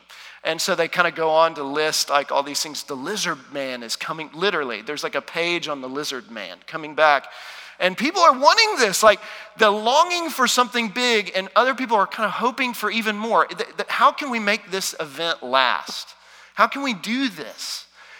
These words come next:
And, and you come to, you know, I don't know if you're here this morning and Christianity, maybe your parents drug you to church this morning.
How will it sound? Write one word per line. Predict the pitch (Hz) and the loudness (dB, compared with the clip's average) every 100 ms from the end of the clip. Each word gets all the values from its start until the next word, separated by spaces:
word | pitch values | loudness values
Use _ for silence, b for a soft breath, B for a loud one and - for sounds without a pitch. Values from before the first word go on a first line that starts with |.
| B - | B 0
And, | 214 | 0
and | 226 233 | 0 -2
you | 247 | -6
come | 226 302 330 | -4 -6 -4
to, | 302 226 196 196 | -2 -2 -4 -12
you | 226 | -6
know, | 196 170 - - - _ - | -4 -4 -8 -14 -18 _ -2
I | 220 | 0
don't | 254 | 2
know | 214 | 0
if | 202 | -2
you're | 185 | -4
here | 165 190 | -4 -4
this | 175 165 | -4 -6
morning | 175 170 170 | -2 -2 -2
and | 147 135 | -6 -8
Christianity, | - 185 170 165 165 156 | -8 -6 -4 -6 -6 -6
maybe | 151 156 147 | -6 -6 -8
your | |
parents | 135 165 143 - | -10 -10 -10 -10
drug | 139 160 | -8 -8
you | 175 | -8
to | 170 | -10
church | - 170 - | -6 -6 -6
this | 165 170 | -8 -8
morning. | 180 | -10